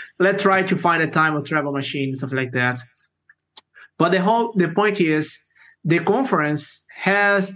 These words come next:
a unique experience to go there to ask questions directly, uh, to make contact. I mean, I met Bruno Souza because a conference. I mean, a good friend between us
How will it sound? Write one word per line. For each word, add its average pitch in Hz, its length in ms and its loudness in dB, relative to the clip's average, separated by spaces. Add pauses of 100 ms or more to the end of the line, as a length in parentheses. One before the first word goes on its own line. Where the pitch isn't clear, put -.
a 190 120 2
unique 220 520 2
experience 175 720 0
to 180 160 0
go 175 220 2
there 160 380 2
to 160 180 -2
ask 156 360 0
questions 156 600 0
directly, 147 800 2 (400)
uh, 156 460 4
to 185 140 2
make 175 340 0
contact. 170 680 -2 (440)
I 151 120 4
mean, 160 280 2
I 175 100 4
met 190 400 2
Bruno 233 220 2
Souza 151 720 0
because 156 520 0
a 143 60 -2
conference. 208 800 -4
I 151 100 -2
mean, 135 520 0 (380)
a 156 100 2
good 233 220 2
friend 196 280 4
between 190 560 4
us 185 560 0